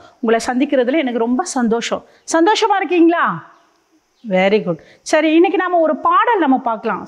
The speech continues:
சரிங்களாம்மா? தமிழ்ல ஒரு பாடல் நம்ம பார்க்க போறோம். அந்த பாடலுடைய தலைப்புன்றதை நம்ம, தலைப்பு என்னன்றதை நம்ம இப்ப பார்க்கலாம்.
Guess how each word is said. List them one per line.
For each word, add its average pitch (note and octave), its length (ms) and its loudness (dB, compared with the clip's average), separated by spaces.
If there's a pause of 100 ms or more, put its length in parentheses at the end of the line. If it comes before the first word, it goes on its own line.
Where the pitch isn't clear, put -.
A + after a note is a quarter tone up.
சரிங்களாம்மா? D4+ 520 2
தமிழ்ல C4+ 400 0 (440)
ஒரு G#3+ 200 0
பாடல் C4 380 0
நம்ம B3+ 300 0
பார்க்க A3 420 -6
போறோம். A3+ 320 0
அந்த B3 240 0
பாடலுடைய C4 600 -2 (460)
தலைப்புன்றதை D4 600 0 (100)
நம்ம, D#4 220 0 (220)
தலைப்பு C4+ 320 -4
என்னன்றதை C4 420 0
நம்ம B3+ 180 -2
இப்ப G3 120 -6
பார்க்கலாம். F#3 440 -6